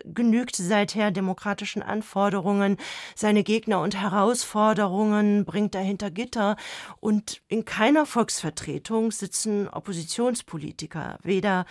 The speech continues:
im Parlament noch in den Regionen, in den Städten oder Gemeinden. Und das gibt es eigentlich so nicht. Also es gibt selbst in Russland,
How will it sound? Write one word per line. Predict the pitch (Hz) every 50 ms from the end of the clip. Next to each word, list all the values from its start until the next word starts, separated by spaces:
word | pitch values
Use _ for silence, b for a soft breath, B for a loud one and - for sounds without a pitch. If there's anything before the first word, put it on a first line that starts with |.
| B B B B B B
im | - 185 180
Parlament | - 180 180 170 170 180 196 208 226 247 262 - -
noch | 190 190 175
in | - 190
den | 190 190 190
Regionen, | 185 160 196 156 170 190 208 220 226 233 220 196
in | - 185 180
den | 180 180 180
Städten | - - - 208 196 - - -
oder | 95 95 160 190 180
Gemeinden. | - 185 170 160 151 147 151 156 - 165 160 156 156 - -
Und | 208 214 - 208
das | 196 202 - - - - - _ -
gibt | 214 175 - 202 - - -
es | 208 -
eigentlich | - 175 175 180 196 208 - 202 190 - - - - -
so | 175 160 156 190 180 196 202
nicht. | 196 190 185 165 - - -
Also | - 123 170 165 190 170
es | - 190 - -
gibt | 202 - - - -
selbst | - 175 185 190 185 - - -
in | 185 196 185
Russland, | 180 - 196 202 - - - 220 214 214 -